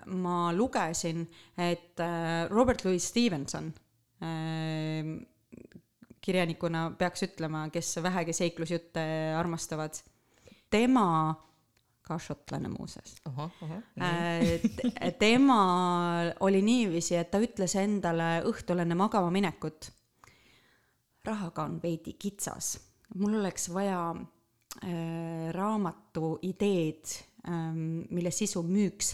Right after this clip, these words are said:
Speaker 1: hästi." Ja kõik oma nii-öelda bestsellerite, äh, süžeed või mõtted, äh, ta väidetavalt, äh, sai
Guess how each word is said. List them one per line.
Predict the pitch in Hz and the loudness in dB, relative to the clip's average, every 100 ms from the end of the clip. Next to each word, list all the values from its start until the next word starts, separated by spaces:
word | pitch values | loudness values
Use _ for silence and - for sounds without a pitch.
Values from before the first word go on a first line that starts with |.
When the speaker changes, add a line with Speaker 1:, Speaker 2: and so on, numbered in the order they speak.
| - | -4
Speaker 1:
hästi." | 196 - - - 147 - _ _ _ _ _ _ _ _ _ _ _ _ _ _ _ _ _ - | -4 -4 -6 -8 -8 -10 _ _ _ _ _ _ _ _ _ _ _ _ _ _ _ _ _ -8
Ja | 165 | -2
kõik | 220 214 - | 0 0 0
oma | 170 165 165 | -2 -2 -4
nii-öelda | 165 - 175 165 160 | -6 -4 -4 -2 -4
bestsellerite, | 160 180 - 180 165 160 160 - 160 | -4 -4 -4 -6 -4 -4 -8 -8 -6
äh, | 156 156 156 156 156 156 156 151 151 | -4 -6 -6 -8 -6 -6 -6 -6 -6
süžeed | 151 170 160 190 175 151 | -6 -6 -2 -2 -2 -4
või | 151 151 | -6 -4
mõtted, | 170 - - 147 - | -4 -6 -12 -12 -8
äh, | 156 156 156 151 156 156 | -8 -8 -8 -8 -8 -6
ta | 160 | -4
väidetavalt, | 165 165 - 156 151 - - | -2 -4 -8 -10 -10 -12 -12
äh, | - - - | -10 -10 -10
sai | - 170 165 | -8 -6 -6